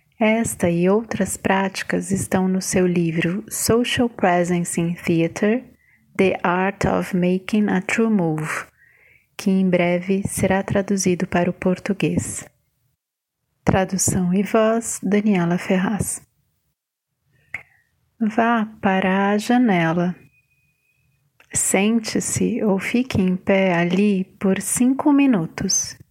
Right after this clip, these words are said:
e olhe para fora. Não faça nada. Não tente nada. Simplesmente sente ali e olhe para fora.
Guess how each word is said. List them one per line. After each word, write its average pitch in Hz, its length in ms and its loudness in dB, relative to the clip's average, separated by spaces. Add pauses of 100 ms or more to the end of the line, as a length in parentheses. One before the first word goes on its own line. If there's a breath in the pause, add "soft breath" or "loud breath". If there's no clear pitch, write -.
(100)
e 247 200 4
olhe 190 260 2
para 196 340 0
fora. 170 540 -2 (1600)
Não 285 160 4
faça 294 480 0
nada. 180 720 0 (720)
Não 233 220 2
tente 233 800 0
nada. 175 500 0 (1120)
Simplesmente 185 880 0
sente 214 640 0
ali 196 560 0
e 254 160 4
olhe 202 320 2
para 202 340 0
fora. 170 540 -2